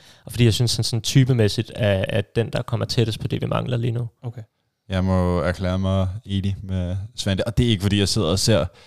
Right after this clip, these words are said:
Speaker 3: øh, alle, øh, hvad hedder det, Benficas kampe.
Speaker 2: Nej.
Speaker 3: Men, øh, det, jeg så, og også, øh, sidste uge med Benfica, der synes jeg altså, man ser en, en, en rigtig spændende angriber og en fed alder. Toogtyve, ikke? Øh,
Speaker 2: Enogtyve
Speaker 3: enogtyve,
Speaker 2: har
Speaker 3: ja.
Speaker 2: lige, øh, øh,
Speaker 3: Ja.
Speaker 2: slået op her, ja.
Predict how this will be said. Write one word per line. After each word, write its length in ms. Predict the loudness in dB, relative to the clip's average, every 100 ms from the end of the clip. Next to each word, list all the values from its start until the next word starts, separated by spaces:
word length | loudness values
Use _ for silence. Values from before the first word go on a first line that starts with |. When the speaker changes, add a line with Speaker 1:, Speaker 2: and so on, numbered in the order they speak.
| -20 -18 -4
Speaker 3:
øh, 180 | 0 2
alle, 280 | 2 2 2 2 2 2
øh, 60 | 0
hvad 120 | -2 -4
hedder 160 | -4 -6
det, 400 | -6 -4 -4 -4
Benficas 560 | -4 -4 -4 -4 -4
kampe. 360 | -2 -2 -2 -6 -4
Speaker 2:
Nej. 160 | -4
Speaker 3:
Men, 100 | -4
øh, 100 | -4 -2
det, 60 | 2
jeg 120 | 4
så, 280 | 4 2 0 -6
og 180 | -6 -4 -2
også, 380 | -2 -2 -2 -4
øh, 80 | -2
sidste 280 | -4 -4 -2
uge 160 | -2
med 140 | -2 -2
Benfica, 500 | -2 -2 -2 -2 -4 -6 -16 _ -20 -20 _ -8
der 80 | -4
synes 220 | -2 2
jeg 80 | 2
altså, 160 | 2
man 180 | -2 -2
ser 160 | -2 -2
en, 140 | -2
en, 180 | -4 -4
en 180 | -6 -4
rigtig 260 | -4 -4
spændende 240 | -2 0 0
angriber 260 | -2 -2
og 40 | -2
en 120 | -2
fed 240 | -4 -4 -2
alder. 220 | -4 -6 -4
Toogtyve, 480 | -4 -4 -4 -4 -4
ikke? 120 | -8 _ _ -6
Øh, 60 | -2
Speaker 2:
Enogtyve 480 | -2 -2 0 2 2
Speaker 3:
enogtyve, 280 | 0 0 0
Speaker 2:
har 100 | 2
Speaker 3:
ja. 80 |
Speaker 2:
lige, 340 | 2 2 2 2 -2 -6 _ -12
øh, 200 | -6 -2
øh, 60 | -2 -4 _ _
Speaker 3:
Ja. 100 | -8
Speaker 2:
slået 180 | -6 -4
op 160 | -4 -4
her, 160 | -6
ja. 60 | -6